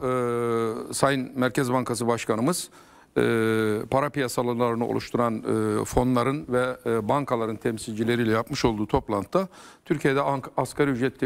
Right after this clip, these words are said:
e, artışının en fazla yüzde yirmi beş olacağını taahhüt haline, fiili taahhüt haline getirerek para ile ilgili maliyetleri konuşur hale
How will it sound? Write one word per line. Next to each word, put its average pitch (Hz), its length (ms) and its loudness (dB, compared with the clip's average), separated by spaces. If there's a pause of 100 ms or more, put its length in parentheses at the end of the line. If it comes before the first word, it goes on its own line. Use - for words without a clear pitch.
(120)
e, 120 320 0
artışının 139 500 -2
en 139 60 0
fazla 120 260 -2
yüzde 135 320 0
yirmi 139 220 0
beş 147 180 -4
olacağını 107 480 0 (460)
taahhüt 143 380 4
haline, 101 380 0
fiili 139 380 0
taahhüt 123 340 0
haline 113 280 0
getirerek 147 460 -2 (220)
para 160 340 2 (220)
ile 110 300 0
ilgili 104 220 0
maliyetleri 135 640 2
konuşur 104 400 -6
hale 113 380 0